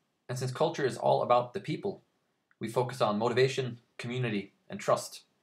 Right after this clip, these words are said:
rather than structure and control. That was part one. And now, I'd like to talk about failure. Our founder, Daniel, put it nicely. "We aim to make mistakes faster than anyone else." The idea is, to build something really cool,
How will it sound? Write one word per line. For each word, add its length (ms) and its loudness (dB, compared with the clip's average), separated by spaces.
rather 260 2
than 300 -2
structure 420 -2
and 140 -4
control. 420 -6
That 120 0
was 120 -2
part 200 2
one. 180 -2
And 140 0
now, 380 4
I'd 60 -4
like 100 0
to 80 -12
talk 180 -4
about 220 -2
failure. 460 -4
Our 140 4
founder, 340 2
Daniel, 380 2
put 140 4
it 100 0
nicely. 420 -4
"We 140 -2
aim 220 -2
to 100 -6
make 180 -2
mistakes 600 0
faster 400 0
than 160 -4
anyone 320 -4
else." 320 -14
The 80 4
idea 400 6
is, 300 0
to 80 -8
build 200 6
something 360 -6
really 260 -2
cool, 400 -2